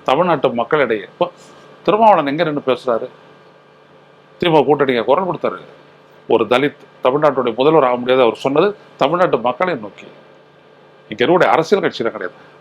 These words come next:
அரசியல் கட்சியில பாத்தீங்கன்னா அவருக்கு இணக்கமான இது மத்த யாருக்கும் இல்லாத இணக்கப்பாடு அவரு ஸ்டாலின் கிட்ட இருக்கு, அது எனக்கும் தெரியும்.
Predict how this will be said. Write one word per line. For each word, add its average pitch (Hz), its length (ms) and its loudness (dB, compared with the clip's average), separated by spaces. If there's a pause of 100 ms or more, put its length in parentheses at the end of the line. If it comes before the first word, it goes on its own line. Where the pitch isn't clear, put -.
அரசியல் 156 340 0
கட்சியில 175 340 -2
பாத்தீங்கன்னா 175 400 0
அவருக்கு 156 300 0 (140)
இணக்கமான 175 500 0
இது 190 140 0 (420)
மத்த 123 240 0 (100)
யாருக்கும் 175 400 2
இல்லாத 165 300 4
இணக்கப்பாடு 175 440 0
அவரு 156 160 2 (380)
ஸ்டாலின் 185 360 2
கிட்ட 143 180 0
இருக்கு, 147 160 -4 (100)
அது 117 160 -2
எனக்கும் 180 300 -2
தெரியும். 110 260 -4